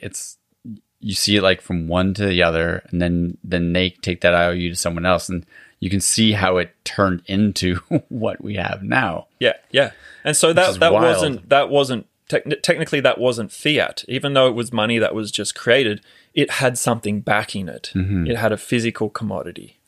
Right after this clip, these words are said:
Speaker 1: Right.
Speaker 2: But it now, it, it allowed the expansion of the monetary supply to facilitate exchange and economic activity.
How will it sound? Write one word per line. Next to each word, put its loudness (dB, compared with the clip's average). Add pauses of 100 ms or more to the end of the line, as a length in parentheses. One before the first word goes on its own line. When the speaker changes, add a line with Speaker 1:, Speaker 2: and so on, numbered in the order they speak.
Speaker 1:
Right. 2 (920)
Speaker 2:
But 2
it 0
now, 2
it, -2 (120)
it -4
allowed 0
the -6
expansion -4
of -6
the -4
monetary 0
supply -2
to -10
facilitate -2 (260)
exchange -2
and -6
economic -6
activity. -4